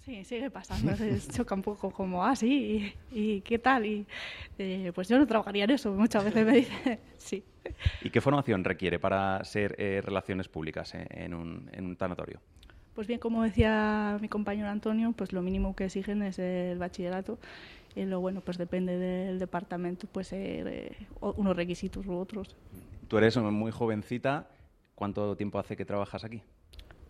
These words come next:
Speaker 1: Pues algo más de cuatro años llevo.
Speaker 2: ¿Y cómo te salió esta oportunidad?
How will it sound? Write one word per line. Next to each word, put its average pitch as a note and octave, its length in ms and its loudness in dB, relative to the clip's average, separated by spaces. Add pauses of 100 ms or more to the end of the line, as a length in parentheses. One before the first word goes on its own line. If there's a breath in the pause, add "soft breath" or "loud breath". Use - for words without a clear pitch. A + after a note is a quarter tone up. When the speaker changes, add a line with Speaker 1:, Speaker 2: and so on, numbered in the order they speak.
Speaker 1:
Pues F#3+ 260 -2
algo A3+ 180 -2
más F#3+ 160 0
de F#3+ 80 -2
cuatro F#3 260 -4
años F3+ 320 -4
llevo. F3+ 220 -4 (560 loud breath)
Speaker 2:
¿Y G#2+ 100 -10
cómo A#2 180 4
te A2+ 80 -4
salió F#2+ 240 -2
esta G2 400 -2
oportunidad? F#2+ 640 -4